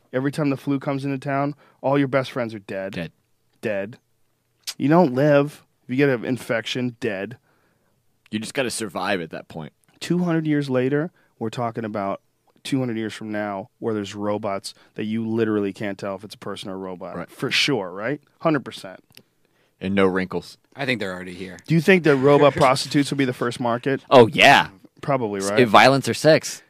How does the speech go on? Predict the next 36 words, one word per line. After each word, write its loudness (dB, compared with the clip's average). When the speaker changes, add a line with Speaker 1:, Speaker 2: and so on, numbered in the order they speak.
Speaker 1:
How -8
much, -6
how -4
much -2
blowback 0
do -10
you -10
think -8
there -2
will -2
be -6
with -4
robot 2
prostitutes -4
if -14
women, -6
you -8
know, -8
w-, -8
will -2
women, -2
like, -6
draw -2
a -4
line -6
in -8
the -12
sand -10
that -12
fucking -10
a -8
robot -6
is -12
a -12
cheating -8
thing? -10